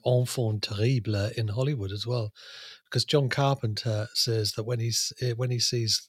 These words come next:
the monster in Franken-, The Curse of Frankenstein get shot in the eye and a big spurt of blood comes out, he said he'd never seen anything like it, and it was a huge influence. The same goes with, uh, Martin Scorsese.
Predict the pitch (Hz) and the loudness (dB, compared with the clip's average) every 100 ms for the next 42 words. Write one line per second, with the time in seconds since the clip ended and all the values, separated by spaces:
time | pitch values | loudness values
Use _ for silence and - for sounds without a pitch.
0 | - 113 127 135 - 107 110 110 123 117 | -6 2 4 4 2 0 -2 -2 -2 -2
1 | 113 113 - 131 120 117 120 120 - 104 | -2 -6 -4 -2 0 0 0 -4 -2 -6
2 | 98 107 - - 113 - 117 110 113 120 | -6 2 4 4 2 -2 0 0 0 0
3 | 101 90 95 _ - - - - 120 113 | -2 -6 -14 _ -20 -18 -20 -12 -4 -4
4 | 120 107 - 131 110 - 95 120 110 - | -4 0 0 0 -2 -2 -4 -2 -2 -4
5 | 104 98 101 - 110 113 98 104 110 107 | -4 -4 -6 -4 -4 -4 -6 -4 -4 -2
6 | - 117 110 107 107 101 104 98 107 104 | -2 -2 -4 -4 -4 -6 -6 -8 -10 -8
7 | 107 - - - 151 120 120 110 110 101 | -10 -8 -10 -8 -6 -4 -6 -8 -8 -8
8 | 104 _ - - _ - - 160 147 123 | -8 _ -20 -20 _ -2 6 8 8 4
9 | 117 107 - 110 101 110 107 110 110 120 | 2 2 0 -4 -2 -4 -2 -2 -2 0
10 | - 113 104 117 117 95 98 | 2 2 2 2 0 0 -6